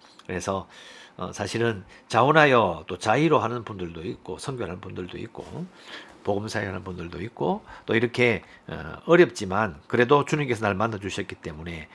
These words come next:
분노에 들끓어, 어, 정말 썩어져가는 자신을, 어, 이렇게 세워주신, 구원해주신, 어, 예수님의 역사가 있기 때문에 또 그걸 감당할 수밖에 없는 그런 사명을 받았다라고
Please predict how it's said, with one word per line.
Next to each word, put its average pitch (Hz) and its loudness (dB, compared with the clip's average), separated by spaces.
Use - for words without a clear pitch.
분노에 113 0
들끓어, 117 4
어, 78 -8
정말 95 -4
썩어져가는 123 0
자신을, 92 -4
어, 80 -16
이렇게 82 -10
세워주신, 98 -2
구원해주신, 123 0
어, 76 -12
예수님의 90 -6
역사가 107 -6
있기 185 -2
때문에 135 0
또 98 -6
그걸 92 -2
감당할 120 -2
수밖에 165 0
없는 87 0
그런 92 -8
사명을 165 4
받았다라고 104 0